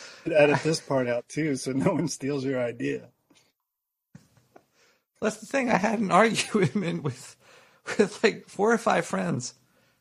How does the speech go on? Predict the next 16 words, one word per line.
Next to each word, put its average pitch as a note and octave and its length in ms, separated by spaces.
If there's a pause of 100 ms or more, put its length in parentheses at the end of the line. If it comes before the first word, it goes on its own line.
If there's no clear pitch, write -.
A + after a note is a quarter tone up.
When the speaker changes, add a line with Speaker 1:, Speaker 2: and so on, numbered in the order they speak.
(180)
Speaker 2:
for - 80
about F#3+ 120
an F3 80
hour. F#3+ 340 (880)
If, D#3 180 (120)
if D#3+ 160
mayonnaise F3+ 560
would C#3 180
help, C#3+ 300
and C#3+ 100
they're D#3 160
like, - 220
"You're F3 140
an D3 120
idiot." C3+ 560 (640)
<laughs> G3 60